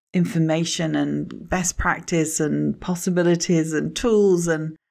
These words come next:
all of the options that are coming on stream.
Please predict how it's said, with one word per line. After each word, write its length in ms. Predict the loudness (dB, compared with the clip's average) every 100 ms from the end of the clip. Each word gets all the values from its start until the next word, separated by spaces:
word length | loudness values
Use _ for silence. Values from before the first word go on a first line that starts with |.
| _ _
all 280 | 2 4 4
of 160 | 2 0
the 220 | -2 -2
options 640 | -4 -4 -6 -6 -6 -6
that 200 | -4 -4
are 340 | -4 -4 -4 -6
coming 380 | -4 0 0 0
on 160 | -2
stream. 600 | -4 -4 -4 -2 -4 -6